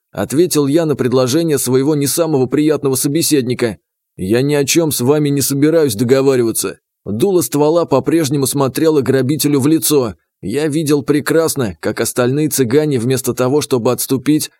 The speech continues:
мелкими, едва заметными шажками пытались подкрасться ко мне ближе, сжать полукольцо,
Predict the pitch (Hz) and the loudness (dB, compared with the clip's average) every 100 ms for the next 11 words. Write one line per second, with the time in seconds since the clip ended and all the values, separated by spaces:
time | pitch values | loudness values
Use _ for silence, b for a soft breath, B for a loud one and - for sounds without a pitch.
0 | _ - 101 127 160 139 127 117 101 101 | _ -8 -2 0 0 -2 -2 -2 -6 -4
1 | 95 101 143 165 147 156 165 - 143 131 | -2 2 2 2 0 0 -2 -2 -2 0
2 | 139 131 - 165 139 127 123 151 151 - | -2 -2 0 0 0 0 0 2 0 0
3 | 123 - 143 156 - 131 131 151 160 165 | -2 0 0 0 -4 -2 0 0 0 2
4 | 156 127 110 b b - 123 156 170 131 | 2 2 -2 b b -6 -2 2 0 2
5 | 156 147 135 170 165 160 131 | 0 0 0 0 0 0 -2